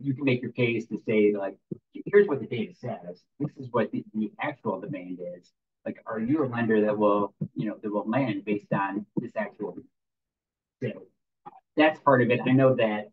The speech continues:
um, at chapa, who's our state tax credit allocator, who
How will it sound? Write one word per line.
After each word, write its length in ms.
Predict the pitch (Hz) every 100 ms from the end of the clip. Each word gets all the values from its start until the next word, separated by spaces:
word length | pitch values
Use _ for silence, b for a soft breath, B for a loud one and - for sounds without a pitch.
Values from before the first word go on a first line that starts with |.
| -
um, 200 | 104 101 92 _ _ _ _ _ _ _ _ _ _ _ _ _ _ _ _
at 140 | 131 127
chapa, 520 | 156 160 - 107 110
who's 260 | 127 123 117
our 300 | 107 101 104
state 300 | - 131 110
tax 200 | 117 107
credit 200 | 117 101
allocator, 580 | 98 95 104 101 107 107
who 260 | 107 101